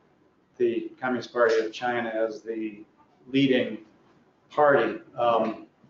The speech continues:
you know, at the same time, I think one of the, one of the chief mistakes that was made in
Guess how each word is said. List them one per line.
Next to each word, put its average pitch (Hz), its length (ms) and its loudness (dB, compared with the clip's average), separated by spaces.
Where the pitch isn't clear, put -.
you 135 80 -4
know, 131 100 2
at 127 120 2
the 127 60 -4
same 185 340 -2
time, 123 320 0
I 113 80 -2
think - 260 -8
one 147 140 2
of 135 120 2
the, - 340 0
one 147 120 -4
of 143 80 0
the 123 100 -2
chief 170 300 -10
mistakes 147 540 0
that 131 160 -4
was 117 180 -4
made 123 340 0
in 113 360 -6